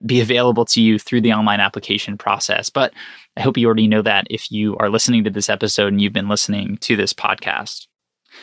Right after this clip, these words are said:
So our next question comes from Linda in Ottawa. Um, we're, we're going, it looks like we've got a couple international people here. Uh, but Linda asks,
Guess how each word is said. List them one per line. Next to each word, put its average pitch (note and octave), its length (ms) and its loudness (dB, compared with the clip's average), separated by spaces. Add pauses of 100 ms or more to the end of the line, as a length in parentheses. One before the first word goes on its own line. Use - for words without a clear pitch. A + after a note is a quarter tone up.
(380)
So E3 200 0
our A#2 180 0
next D3+ 260 0
question C#3 340 0
comes A#2+ 280 0
from G#2+ 360 0
Linda B2 500 4
in A#2 160 2 (100)
Ottawa. A#2 560 2
Um, A2 520 0 (100)
we're, A2 320 2
we're A2+ 220 -6
going, A#2 240 4
it - 20 2
looks D3 160 0
like D4+ 100 0
we've A3+ 120 0
got G3+ 100 2
a A3 40 -4
couple D#3+ 260 0
international G#2+ 480 0
people - 240 -6
here. - 340 -6
Uh, A2+ 140 0
but A2+ 120 2
Linda E3+ 300 2
asks, A2+ 300 -2